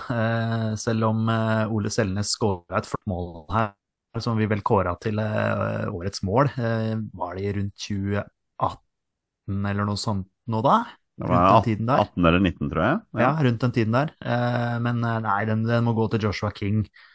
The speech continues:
Speaker 1: Har jo, eh, x antall øyeblikk, eh, x antall skåringer. Eh, han skulle ta den skåringsrekorden til, eh, til Juve. Det, det kommer han ikke til å gjøre. Det er det nok en annen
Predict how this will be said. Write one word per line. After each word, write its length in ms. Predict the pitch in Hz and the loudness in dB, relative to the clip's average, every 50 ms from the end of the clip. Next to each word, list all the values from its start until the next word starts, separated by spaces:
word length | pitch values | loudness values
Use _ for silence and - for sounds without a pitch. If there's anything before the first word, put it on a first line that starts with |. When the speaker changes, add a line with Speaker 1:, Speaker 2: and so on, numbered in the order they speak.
| _ - _ _ _ _ _ _ _ - | _ -20 _ _ _ _ _ _ _ -6
Speaker 1:
Har 200 | 107 101 101 104 | -4 -2 0 0
jo, 160 | 107 107 107 104 101 104 104 104 104 107 | 0 0 0 0 0 0 0 0 0 0
eh, 320 | - - 53 - 104 95 - - _ _ _ _ _ _ _ _ _ _ _ - - | 0 0 0 0 -2 -4 -6 -10 _ _ _ _ _ _ _ _ _ _ _ -8 -8
x 240 | - - - - | -8 -6 -4 -2
antall 380 | - 123 104 95 - 107 110 117 | -2 -2 -2 0 -2 -2 0 2
øyeblikk, 680 | 117 107 104 98 92 87 95 104 - - _ _ - - | 2 2 2 0 -2 -2 -2 -2 -2 -4 _ _ -6 -2
eh, 400 | 117 110 107 107 107 104 107 110 - 120 | -2 0 2 2 2 0 0 0 0 -2
x 160 | 110 - - - | -2 -2 -2 -2
antall 220 | 104 95 104 107 | -2 0 0 0
skåringer. 680 | - - - - 110 101 98 92 85 87 85 95 98 90 - 92 - - - - | -2 -2 0 0 2 2 2 0 -2 -4 -4 -4 -4 -4 -4 -6 -8 -12 -12 -8
Eh, 840 | 110 104 104 104 101 101 101 104 101 98 98 98 104 104 98 92 - _ _ _ - - - - - - _ - - | -6 -4 -4 -4 -4 -4 -4 -4 -6 -6 -8 -8 -8 -8 -8 -10 -12 _ _ _ -20 -20 -20 -20 -20 -20 _ -10 -8
han 100 | 113 113 | -8 -6
skulle 320 | - - 123 107 107 117 | -2 -2 0 0 0 -2
ta 340 | - - 120 107 104 107 110 | -2 0 0 2 4 2 2
den 160 | 113 110 113 | 2 0 0
skåringsrekorden 920 | - - 110 101 95 92 85 98 90 92 - 95 90 95 90 101 101 101 98 | 0 0 0 0 0 -2 -4 -4 -6 -4 -2 -2 -2 -2 -2 -2 -2 -2 -2
til, 260 | - 113 104 101 104 107 | -2 -2 -2 0 0 0
eh, 220 | 104 104 104 101 | 0 0 0 0
til 120 | - 113 | 0 0
Juve. 300 | 107 107 101 92 87 107 104 | 2 2 2 0 0 0 0
Det, 140 | 107 107 110 110 107 107 107 107 104 107 104 107 104 | 2 2 4 4 2 2 2 2 0 0 0 0 0
det 100 | 110 107 | -2 0
kommer 200 | - 110 101 101 | 0 0 0 0
han 120 | 101 101 101 | 0 0 -2
ikke 140 | - - - | -4 -6 -8
til 120 | - 113 | -4 -2
å 60 | 117 113 | 0 2
gjøre. 300 | 107 101 95 107 120 107 - - | 2 2 2 2 0 0 -2 -4
Det 100 | 120 117 | -2 0
er 140 | 110 104 101 | 0 0 0
det 60 | 101 | 0
nok 140 | 107 101 - 120 | -2 -2 -2 0
en 80 | 117 | 0
annen 280 | 110 95 87 90 92 | 2 0 0 0 -2